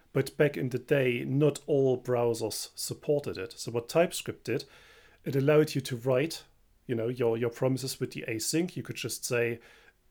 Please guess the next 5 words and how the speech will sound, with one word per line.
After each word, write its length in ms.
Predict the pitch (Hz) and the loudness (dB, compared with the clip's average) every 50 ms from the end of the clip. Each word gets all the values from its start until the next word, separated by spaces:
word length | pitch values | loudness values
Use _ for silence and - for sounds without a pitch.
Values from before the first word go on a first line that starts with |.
| _ - | _ -2
uh, 280 | 131 120 107 107 107 - - - 233 415 - 226 - _ - 240 170 - _ _ _ _ - | -2 0 0 0 -2 -4 -6 -8 -10 -10 -10 -14 -16 _ -14 -14 -14 -14 _ _ _ _ -4
"My 260 | 139 131 127 127 120 | 0 2 4 2 4
variable 640 | 110 127 127 127 127 123 120 - 135 131 127 - - | 4 4 4 4 4 2 2 2 2 2 2 2 0
is 480 | - 131 127 127 117 - - - - - - _ _ - - - | 0 2 2 2 2 0 -2 -4 -6 -8 -12 _ _ -14 -6 -4
await" 720 | 131 117 113 120 127 123 127 135 131 - - - - | -4 -2 -2 -2 0 0 0 -2 -2 -4 -4 -6 -6